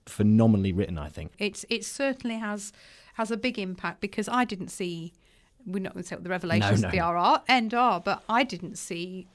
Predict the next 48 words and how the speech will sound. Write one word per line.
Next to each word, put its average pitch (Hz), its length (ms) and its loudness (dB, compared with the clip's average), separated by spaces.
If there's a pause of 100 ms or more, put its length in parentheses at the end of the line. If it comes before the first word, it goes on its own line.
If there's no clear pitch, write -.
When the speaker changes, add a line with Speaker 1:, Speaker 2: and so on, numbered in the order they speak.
(180)
Speaker 2:
it - 300 -10
coming. 180 400 -6 (100)
And 208 100 -2
even 233 200 2
the 233 60 4
bit 247 120 2
you 208 100 -4
did 233 160 -4
see - 160 -8
coming, 180 360 -8
you 185 100 -6
don't, 190 320 -6 (100)
you 190 140 -10
don't 208 320 -4
see 196 300 -6
the 185 320 -8 (180)
extent 190 500 -10
of - 80 -18
it. 170 160 -14 (520)
And, 190 360 -2
uh, 196 300 0
it 214 160 0
was 233 220 0
very 226 160 -4
good. 226 180 -4
But - 140 -12 (500)
have 269 220 -6
we 277 80 -4
got, 254 280 -4
uh, 214 40 -8
yes, 226 260 -10
I've 202 200 -12
got - 180 -12
time, 165 180 -10
I 170 40 -10
think, 185 160 -8
just 208 180 -8
to 214 40 -10
this 247 220 -6
little 262 160 -6
par-, 247 400 -2
this 247 200 -6
little 254 160 -8
passage 254 420 -8
here, 175 160 -6
very 240 180 -4
short 240 280 -6
passage. 170 500 -10